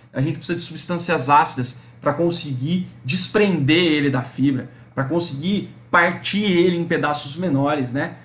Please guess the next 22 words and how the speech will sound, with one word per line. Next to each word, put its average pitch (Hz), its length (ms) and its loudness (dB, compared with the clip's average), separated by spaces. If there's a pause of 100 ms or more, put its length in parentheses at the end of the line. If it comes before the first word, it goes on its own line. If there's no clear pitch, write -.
(140)
Entre 135 320 2
aspas, 143 560 0 (100)
pra 143 120 0
ele 147 160 0
conseguir 143 760 -2
se - 220 -8
desgrudar 139 680 2
dessa 139 260 0
fibra 127 240 -4
capilar 127 480 -2
e 131 40 -2
finalmente 120 600 -4 (280)
ir 131 100 0
embora 123 340 2
do 120 80 -6
cabelo, 123 380 -4 (280)
tá? 147 420 2
Então 151 180 2
vai 160 220 4
lá 156 100 6
no 156 120 2
link, 135 360 0